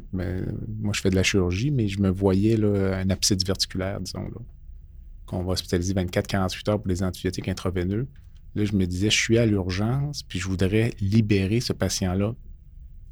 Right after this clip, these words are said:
instantanément avec des soins à domicile. J'essayais de penser la quantité de personnes qui devraient être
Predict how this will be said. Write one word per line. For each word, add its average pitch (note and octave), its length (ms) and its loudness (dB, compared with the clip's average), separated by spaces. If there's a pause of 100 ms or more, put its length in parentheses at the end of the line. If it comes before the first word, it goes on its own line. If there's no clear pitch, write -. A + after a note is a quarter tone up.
(120)
instantanément G2+ 720 4
avec G2 240 0
des F2 160 0
soins G#2+ 200 2
à - 20 2
domicile. G2+ 460 0 (440)
J'essayais G2 400 0
de B2 60 -4
penser F#2 420 -2
la A#2+ 140 0
quantité - 580 0
de D3+ 60 -2 (100)
personnes C3+ 640 0 (920)
qui - 200 -4
devraient G2 560 2
être G#2 120 -6